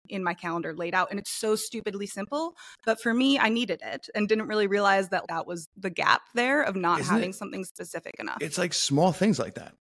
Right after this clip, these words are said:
Speaker 1: Yeah.
Speaker 2: Like, just one little
Speaker 1: Yeah.
Speaker 2: tiny step further. The big piece.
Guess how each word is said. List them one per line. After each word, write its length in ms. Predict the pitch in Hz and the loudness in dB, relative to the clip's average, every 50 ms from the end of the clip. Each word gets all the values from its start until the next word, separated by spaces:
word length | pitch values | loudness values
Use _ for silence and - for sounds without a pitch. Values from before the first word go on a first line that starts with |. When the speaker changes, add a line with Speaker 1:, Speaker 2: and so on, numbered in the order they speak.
| _ _ _ _ _ _ _ _ _ _ - - | _ _ _ _ _ _ _ _ _ _ -16 -8
Speaker 1:
Yeah. 280 | - 196 180 - - 208 - _ - | -4 -2 -2 -2 -2 -4 -4 _ 0
Speaker 2:
Like, 140 | 151 151 | 0 2
just 180 | 143 160 143 139 | 4 2 2 2
one 340 | 151 151 175 202 208 196 190 | 0 -2 -2 0 2 4 6
little 160 | 185 180 170 | 6 6 6
Speaker 1:
Yeah. 40 | 156 | 4
Speaker 2:
tiny 220 | 151 147 156 151 | 4 2 2 2
step 200 | - - 135 - | 4 4 4 6
further. 220 | - 123 107 101 101 | 8 8 8 8 6
The 80 | 156 | 4
big 180 | 120 131 131 117 | 2 2 0 0
piece. 220 | 117 113 110 - | -2 -6 -8 -10